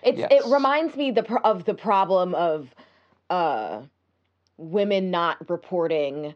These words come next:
Speaker 1: or anybody, anybody not reporting sexual assault and how it's just
Speaker 2: Mm-hmm.
Speaker 1: very underreported. It's because it's
Speaker 2: Right.
Speaker 1: the process itself is also complicated,
Speaker 2: Mm-hmm.
Speaker 1: not to mention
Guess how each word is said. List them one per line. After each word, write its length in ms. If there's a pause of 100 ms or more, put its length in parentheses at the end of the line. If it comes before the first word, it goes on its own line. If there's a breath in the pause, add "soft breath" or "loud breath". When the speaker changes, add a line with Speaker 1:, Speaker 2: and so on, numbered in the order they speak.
(160)
Speaker 1:
or 160
anybody, 680
anybody 440
not 260
reporting 440
sexual 420
assault 300
and 100
how 140
it's 140
just 140
Speaker 2:
Mm-hmm. 60
Speaker 1:
very 240
underreported. 680
It's 140
because 240
it's 240
Speaker 2:
Right. 260 (280 soft breath)
Speaker 1:
the 80
process 600
itself 520
is 260
also 400
complicated, 760
Speaker 2:
Mm-hmm. 360
Speaker 1:
not 360
to 140
mention 800